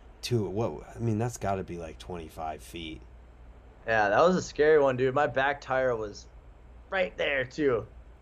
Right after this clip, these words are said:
Speaker 2: Almost really blew that one, or maybe it would have blown out the wheel or something, but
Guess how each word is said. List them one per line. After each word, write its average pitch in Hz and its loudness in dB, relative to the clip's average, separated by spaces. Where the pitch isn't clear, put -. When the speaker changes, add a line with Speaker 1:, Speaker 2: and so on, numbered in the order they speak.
Speaker 2:
Almost 208 6
really 190 -2
blew 160 -4
that 147 4
one, 127 0
or 135 -4
maybe 165 4
it 160 -2
would 156 2
have 127 -6
blown 135 -4
out 123 -4
the 120 -12
wheel 123 -4
or 113 -4
something, 113 -10
but 95 -8